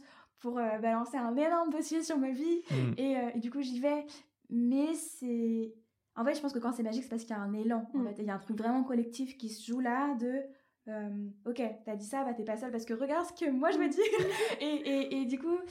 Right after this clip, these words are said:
Speaker 1: là, il y a vraiment un truc de, euh, de solidarité dans, euh, la verbalisation de choses qui sont pas
Speaker 2: Ouais.
Speaker 1: évidentes.
Speaker 2: Mm.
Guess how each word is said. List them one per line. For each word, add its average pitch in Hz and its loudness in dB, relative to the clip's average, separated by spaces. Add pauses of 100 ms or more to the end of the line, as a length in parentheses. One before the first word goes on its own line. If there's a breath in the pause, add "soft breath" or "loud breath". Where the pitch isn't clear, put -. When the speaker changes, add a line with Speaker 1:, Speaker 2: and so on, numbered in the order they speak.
(640 loud breath)
Speaker 1:
là, 277 4
il 294 2
y 262 4
a 247 4
vraiment 262 2
un 254 2
truc 254 -4
de, 254 -2
euh, 226 0 (1080)
de 226 -2
solidarité 262 0
dans, 277 4
euh, 226 4
la 220 -4
verbalisation 233 0
de 254 -8
choses - -10
qui - -20
sont - 0
pas 123 6
Speaker 2:
Ouais. 233 4
Speaker 1:
évidentes. 214 -4
Speaker 2:
Mm. 123 4